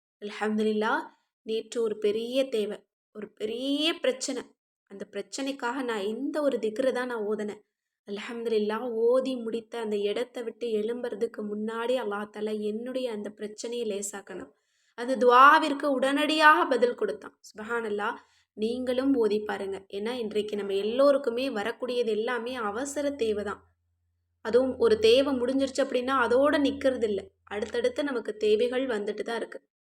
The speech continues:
கண்டிப்பா வரும். நம்முடைய உயிர் இருக்கிற வரைக்கும் நம்முடைய தேவைகள் இருந்து கொண்டே தான் இருக்கும். ஆனா அந்த தேவைகளை நம்ம சுமந்து கொண்டு நம்ம கஷ்டப்படாம,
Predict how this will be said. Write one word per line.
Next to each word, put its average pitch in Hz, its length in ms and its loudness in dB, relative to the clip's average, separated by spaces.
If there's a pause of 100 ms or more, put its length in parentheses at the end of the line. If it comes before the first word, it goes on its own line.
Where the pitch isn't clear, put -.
கண்டிப்பா 262 440 -4
வரும். 233 300 -4 (380)
நம்முடைய 277 380 4 (100)
உயிர் 277 420 2
இருக்கிற 247 480 0
வரைக்கும் 214 500 0
நம்முடைய 233 380 2 (100)
தேவைகள் 262 600 0 (180)
இருந்து 233 380 -2
கொண்டே 214 380 -2
தான் 226 240 -2
இருக்கும். 190 320 -8 (600)
ஆனா 262 240 6
அந்த 247 240 2 (100)
தேவைகளை 294 680 2 (240)
நம்ம 226 240 -6
சுமந்து 285 440 -2
கொண்டு 240 300 2
நம்ம 220 280 -4
கஷ்டப்படாம, 226 960 0